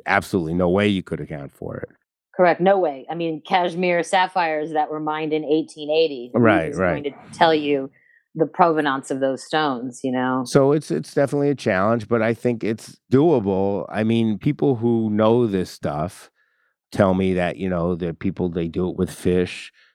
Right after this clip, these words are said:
Speaker 1: they do it with lumber, they do it with paper. So it's possible,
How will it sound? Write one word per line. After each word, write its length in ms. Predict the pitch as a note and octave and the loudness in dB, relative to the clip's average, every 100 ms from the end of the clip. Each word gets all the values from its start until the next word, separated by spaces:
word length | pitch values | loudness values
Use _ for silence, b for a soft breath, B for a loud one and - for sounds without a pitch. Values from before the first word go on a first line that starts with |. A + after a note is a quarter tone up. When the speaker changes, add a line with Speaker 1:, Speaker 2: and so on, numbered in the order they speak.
| _ | _
Speaker 1:
they 80 | F#2 | -8
do 200 | D#2 F2 | 0 2
it 60 | E2+ | 4
with 180 | F#2+ E2+ | 2 0
lumber, 760 | F2 F#2+ F2+ F2+ F2 F2 E2+ B B B - | -2 0 0 0 0 -2 -6 B B B -6
they 140 | D#2+ | -6
do 240 | D#2 E2+ F#2 | 0 2 2
it 120 | - | 0
with 320 | E2+ F2 E2+ - _ _ _ | -4 -4 -4 -14 _ _ _
paper. 720 | - F#2 F#2+ - F2 D#2+ E2+ - b b | 0 2 2 0 -2 0 -4 -8 b b
So 460 | - - G#2 G#2 G2 | -4 2 4 2 -2
it's 300 | - F#2+ C3+ | -4 -4 -4
possible, 960 | - - F2 C#3+ F#3+ G#2 F2 D#2+ F#2+ - | -4 0 4 4 2 -4 -4 -4 -6 -10